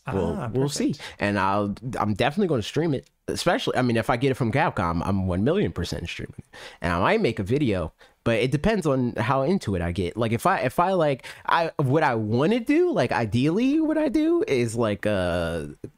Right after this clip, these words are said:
Speaker 1: kinda, I like the Squirtle video where it's like, "I freaking did this tournament thing and that was cool." I wanna
Speaker 2: Mm-hmm.
Speaker 1: like,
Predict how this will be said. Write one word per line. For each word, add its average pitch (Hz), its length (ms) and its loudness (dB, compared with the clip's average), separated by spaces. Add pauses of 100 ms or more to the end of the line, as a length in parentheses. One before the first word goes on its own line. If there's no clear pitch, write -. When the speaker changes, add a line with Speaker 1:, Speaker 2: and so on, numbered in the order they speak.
Speaker 1:
kinda, 95 480 -2
I 131 180 0 (160)
like 120 240 -2
the 110 80 -2
Squirtle 104 380 -2
video 92 340 -2 (100)
where 101 120 -2
it's 92 100 -4
like, 107 100 -2
"I 180 280 0 (100)
freaking 160 440 0
did 170 200 -2
this 175 140 0
tournament 160 360 0
thing 123 220 0
and 107 80 0
that 127 120 0
was 175 120 -2
cool." 160 280 0 (220)
I 107 60 2
wanna 127 240 4
Speaker 2:
Mm-hmm. 117 120 2
Speaker 1:
like, 107 460 0